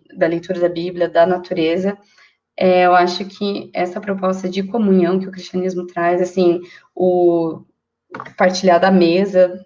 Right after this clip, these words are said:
da gente, né, é, se reunir pra, pra jantar, pra almoçar, pra tomar café, todo mundo, isso tem muito também,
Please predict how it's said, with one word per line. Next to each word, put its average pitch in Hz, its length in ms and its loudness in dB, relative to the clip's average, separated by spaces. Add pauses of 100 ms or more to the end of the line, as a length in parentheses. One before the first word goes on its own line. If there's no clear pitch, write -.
da 170 120 -6
gente, 175 320 0
né, 175 300 -2 (460)
é, 185 220 2
se 175 200 -4
reunir 190 500 4
pra, 165 540 2 (840)
pra 185 200 4
jantar, 185 440 0
pra 175 80 0
almoçar, 170 380 -2
pra 185 100 -12
tomar 175 160 -10
café, 180 320 -6
todo 202 180 -6
mundo, 196 300 -6 (320)
isso 190 240 -10
tem 202 140 -4
muito 196 380 -2
também, 175 520 0